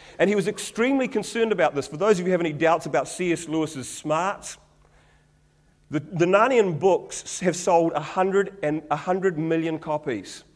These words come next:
When he entered Oxford University, he received the highest grades the examiner had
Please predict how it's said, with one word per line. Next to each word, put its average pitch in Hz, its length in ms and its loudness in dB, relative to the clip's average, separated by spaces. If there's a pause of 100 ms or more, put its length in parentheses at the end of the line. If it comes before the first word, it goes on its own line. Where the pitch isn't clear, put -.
(680)
When 233 180 4
he 285 240 4
entered 220 460 0
Oxford 185 440 -4
University, 165 880 -2 (520)
he 240 160 4
received 208 460 0
the 190 80 0
highest 196 880 -2
grades 139 760 2
the 143 120 -2
examiner 156 520 2
had 151 240 -2